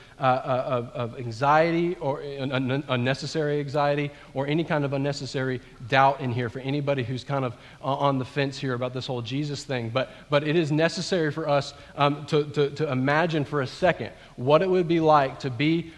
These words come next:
a Hebrew at this time and knowing that you are one of God's people,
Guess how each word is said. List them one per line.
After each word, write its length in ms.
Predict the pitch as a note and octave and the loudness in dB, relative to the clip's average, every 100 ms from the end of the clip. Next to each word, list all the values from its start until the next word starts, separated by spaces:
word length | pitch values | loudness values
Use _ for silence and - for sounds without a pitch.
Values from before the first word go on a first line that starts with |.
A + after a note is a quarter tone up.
| - | -6
a 80 | C3 | -6
Hebrew 680 | - G3 F#3+ C#3+ A2+ G#2 A2+ - - - | -2 -4 -2 -2 -2 -6 -12 -20 -20 0
at 180 | D#3 D#3 | 0 2
this 180 | F3+ - | -4 -2
time 440 | D3+ C#3 A#2 A2 - - - | -4 -4 -4 -8 -12 -18 -4
and 300 | C#3 C#3 D3+ | -2 0 2
knowing 420 | E3 F#3 D#3+ B2+ | 4 4 4 0
that 140 | C#3 | -4
you 220 | C#3+ F3+ | -4 0
are 100 | E3+ | 2
one 180 | C#3+ D#3 | 2 2
of 140 | D3 B2 | 0 0
God's 340 | C#3+ D3 C3+ | 0 0 -4
people, 480 | - C#3+ C3 G#2+ | -6 -6 -6 -12